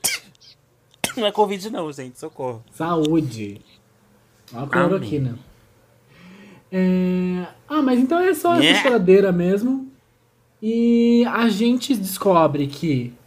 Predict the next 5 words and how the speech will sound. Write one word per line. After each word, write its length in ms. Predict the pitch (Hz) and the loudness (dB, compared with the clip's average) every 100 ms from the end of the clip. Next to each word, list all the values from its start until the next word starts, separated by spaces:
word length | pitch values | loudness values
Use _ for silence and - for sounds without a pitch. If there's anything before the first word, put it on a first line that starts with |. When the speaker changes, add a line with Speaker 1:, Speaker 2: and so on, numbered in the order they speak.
| _ _ - | _ _ -12
Speaker 2:
é, 440 | 175 156 147 139 139 - _ _ 180 | -4 -2 -2 -4 -8 -20 _ _ 0
Yurika 680 | 196 233 208 196 180 156 - | 6 8 6 4 0 -4 -2
e 160 | 165 | -4
Simone 460 | 156 - 180 156 147 | -2 0 2 2 0
ganharam. 560 | 175 190 160 165 208 | 0 2 2 2 0